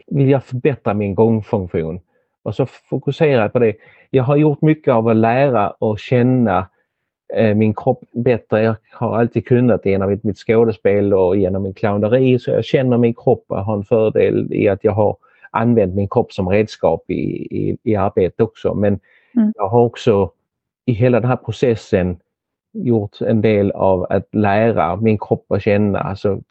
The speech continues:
Speaker 1: omkring anatomin, va? Hur min kropp och, och mina, mina muskler och, eh, vad är det jag tränar när jag tränar det?
Speaker 2: Du har en god, eh,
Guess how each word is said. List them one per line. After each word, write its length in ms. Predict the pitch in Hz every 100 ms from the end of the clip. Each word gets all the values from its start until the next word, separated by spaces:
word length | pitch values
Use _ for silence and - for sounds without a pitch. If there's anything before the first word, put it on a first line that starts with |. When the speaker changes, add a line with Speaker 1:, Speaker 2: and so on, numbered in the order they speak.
| _ _ -
Speaker 1:
omkring 640 | 214 113 110 113 107 104 98
anatomin, 760 | 107 110 127 123 120 101 95
va? 100 | 117
Hur 180 | 120 139
min 160 | 120 110
kropp 300 | - 107 _
och, 300 | 104 95 -
och 80 | 92
mina, 360 | 98 92 90 90 _ _ _ _
mina 200 | 120 110
muskler 500 | 123 131 - - 101 92 90 -
och, 480 | 90 87 87 85
eh, 380 | 101 98 92 92
vad 160 | 92 117
är 120 | 117
det 80 | 135
jag 180 | 123 120
tränar 500 | - 117 117 110 87
när 120 | 90
jag 160 | 95
tränar 440 | - 104 101 101 82
det? 200 | 67 - _ _ _ _ _ _ _ _ _ -
Speaker 2:
Du 100 | 262
har 80 | 262
en 120 | 247
god, 400 | 269 262 247 226
eh, 220 | 233 226